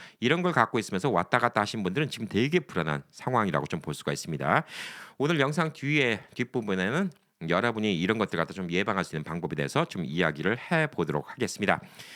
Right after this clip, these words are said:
자, 실제 기사에 나왔던 실례입니다.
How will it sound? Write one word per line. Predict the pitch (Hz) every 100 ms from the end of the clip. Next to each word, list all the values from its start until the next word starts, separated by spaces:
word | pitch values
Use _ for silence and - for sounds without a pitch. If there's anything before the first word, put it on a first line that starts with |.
| - -
자, | -
실제 | 110 202 190 170
기사에 | - 135 151 139
나왔던 | 117 92 110 98
실례입니다. | 95 - 165 120 82 85 76 78 120